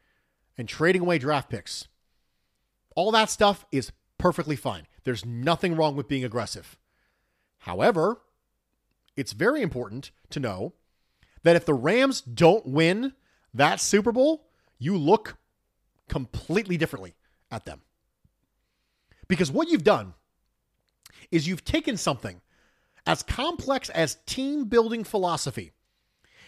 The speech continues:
and you've eliminated a larger sample size specifically on purpose to focus on a smaller sample size. If the Bengals win that game, the narrative coming out is, number one, how great Joe Burrow is,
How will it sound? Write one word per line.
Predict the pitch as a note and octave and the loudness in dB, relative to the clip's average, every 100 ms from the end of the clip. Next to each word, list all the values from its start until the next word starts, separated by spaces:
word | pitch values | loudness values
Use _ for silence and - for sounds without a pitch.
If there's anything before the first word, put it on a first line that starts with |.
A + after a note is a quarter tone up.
| - | -4
and | E3 E3+ | 0 0
you've | E3+ E3+ - _ _ _ | 0 -4 -8 _ _ _
eliminated | F3+ D#3+ D3 B3 G4 D#4 E3 C#3+ E3 - _ _ _ - | 2 2 4 4 4 2 2 0 -2 -6 _ _ _ 0
a | E3+ | 2
larger | D#3 G#3 D4 G3 F#3+ | 4 4 2 2 0
sample | - F3+ C#3+ | 0 0 -2
size | C3+ D#3 C3 C3 - _ | 0 2 2 0 -6 _
specifically | - - - D#3+ - C#4+ D4 A#3+ B3+ | -8 -6 -2 -2 2 0 0 0 0
on | A#3 A#3 | 0 0
purpose | A3 F#3 C#3 B2+ - _ - | 0 0 0 -4 -8 _ 0
to | A3 | 0
focus | F3 E3 D3 D#3 - | 4 6 6 4 2
on | C#3+ | 2
a | |
smaller | D3+ - C#3 A2 | 2 0 -2 -4
sample | F#2+ B2 F#2 | -6 -10 -10
size. | G#2+ A#2 F2 - - - - | -10 -10 -10 -14 -20 -14 -2
If | D#3+ | 0
the | - | 2
Bengals | G#2 G2+ A3+ C4+ D#4 D4+ - | 2 4 4 4 0 -2 -6
win | A#2 E3+ A3 | -2 0 2
that | F#3 F#3+ | 0 0
game, | D3 D#3 F#2+ - _ _ _ _ _ _ _ _ _ - | 0 0 -2 -14 _ _ _ _ _ _ _ _ _ -4
the | |
narrative | C3+ C#3 G3+ B3 B3+ - | -2 2 2 4 0 -2
coming | - A#3 G#3+ | 0 0 2
out | F3+ A2+ - _ _ _ _ _ _ _ _ | 0 -2 -8 _ _ _ _ _ _ _ _
is, | D#3 C3 | 0 2
number | E3 G#3 | 4 4
one, | F#3+ F#3 | 6 4
how | E3 D#3 | 4 4
great | D#3+ D3 | 2 2
Joe | D#3 | 2
Burrow | B2+ B2 G#2 | 2 2 0
is, | G2+ A2 | -2 -6